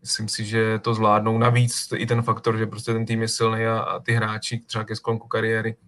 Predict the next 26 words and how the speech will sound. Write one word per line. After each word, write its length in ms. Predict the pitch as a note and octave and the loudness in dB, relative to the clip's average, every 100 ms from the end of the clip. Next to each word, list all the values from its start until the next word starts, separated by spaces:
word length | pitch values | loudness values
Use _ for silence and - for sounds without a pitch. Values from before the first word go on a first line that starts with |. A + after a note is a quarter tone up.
| _ - | _ -6
který 160 | A2+ | 0
ale 80 | A2 | 0
pořád 180 | A2 A#2+ | 2 2
nějakou 220 | A2+ A2+ | 2 0
kvalitu 320 | A2+ A2 A2+ | 0 0 0
mají, 200 | A2 G#2+ | 0 0
tak 160 | G#2+ - | -2 -4
tam 140 | G#2+ | -4
budou 220 | G#2+ A2 | -2 -4
prostě 260 | A2 A2 A#2 | -4 -4 -2
hrát 220 | G#2+ A2 | 0 -2
za 140 | A2 G#2+ | -2 -4
to, 380 | A#2 A2 A2 | -6 -6 -6
to 120 | G#2+ A2 | -4 -4
ligový 340 | G#2+ G#2+ A2+ | -2 0 0
minimum 380 | A2 A2 A2 G#2+ | 2 0 -2 -6
nebo 260 | G#2 A2 | -8 -10
za, 260 | G#2+ G#2+ G#2 - _ _ A#2 | -6 -6 -6 -10 _ _ 4
za 60 | |
výrazně 380 | A#2 A#2+ A2+ A#2+ | 8 8 8 8
menší 280 | A2+ A2 A#2 | 6 6 4
peníze, 360 | A#2 A2+ G#2 | 6 6 4
než 60 | A2 | 2
by 140 | G#2+ | 4
hráli 260 | A2+ A2 A2+ | 4 6 4
jinde, 340 | A2 G#2+ G#2+ | 2 2 0